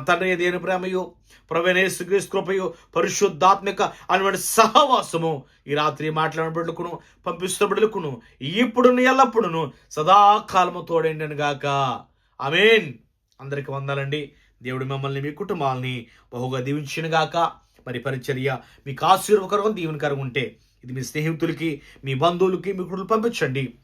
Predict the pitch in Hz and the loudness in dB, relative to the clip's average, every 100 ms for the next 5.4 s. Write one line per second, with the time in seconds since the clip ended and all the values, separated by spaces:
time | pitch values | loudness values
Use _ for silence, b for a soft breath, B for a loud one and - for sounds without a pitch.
0 | _ - 131 131 127 B B 151 208 247 | _ -8 -4 -4 -4 B B 2 4 4
1 | - 214 165 147 139 127 - _ 127 131 | 4 2 2 0 -2 -4 -6 _ -12 -8
2 | 127 135 131 127 120 143 156 151 165 165 | -6 -6 -6 -8 -10 -4 -2 -2 -2 -2
3 | 165 180 160 214 220 B B - 131 131 | 0 -2 -2 -2 -2 B B -8 -8 -4
4 | 135 135 135 131 135 135 135 135 135 139 | -4 -4 -4 -6 -6 -8 -6 -6 -4 -2
5 | 147 143 139 135 | -2 -2 -6 -8